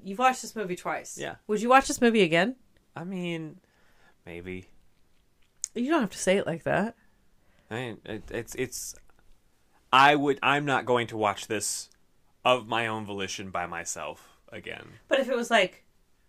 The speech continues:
Speaker 1: Christmas time and I was like, "I'm gonna have a Christmas party and put on Jack Frost,"
Speaker 2: Yeah.
Speaker 1: you'd watch it.
Speaker 2: Yeah. Yeah.
Speaker 1: Okay. So,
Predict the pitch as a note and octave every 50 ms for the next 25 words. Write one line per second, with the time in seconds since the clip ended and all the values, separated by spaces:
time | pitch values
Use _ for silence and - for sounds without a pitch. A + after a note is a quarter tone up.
0 | _ _ - - F3 - - - D#3 - - - E3 D3+ C3 B2+ B2 - A2 A#2+
1 | B2 - _ _ _ _ _ _ _ _ _ _ _ _ _ _ _ _ - D#3+
2 | D3+ D3 C#3+ C#3 C3+ C3 C3 C3 C3+ C3 - _ - E3 D#3+ D3+ D3 - C#3 C3+
3 | - - F3+ E3+ F3 E3+ E3 E3+ D3+ C#3 - - D#3+ - - C#3+ C3 - - -
4 | B2 A#2+ A2 A2+ G#2 - - _ - - F#3 F#3 - - D#3 C#3 C3+ C3+ - C#3+
5 | - - - - D3+ A#2 D#2+ - - - - - G#3 G#3+ - - _ _ - G3
6 | G3 - B2 E2 - - - - - - - A#3+ G#3 - _ - _ _ _ _
7 | _ _ - _ _ _ _ _ _ _ _ _ _ _ _ - - - - _
8 | _ _ - - F#2 F2 D2 D2+ - _ _ _ _ _ _ - - - - -
9 | - - - - - - _ _ G3+ G#3 C#3+ - - _ _ _ C#4+ D#4 D#4 D4
10 | D4 - _ _ _ _ _ - - - _ - - - - - - _ _ _
11 | _ _ _ _ _ _ - _ _ _ _ - - - - D#4 D4+ D4+ C#4+ C#4
12 | C4 G#3 -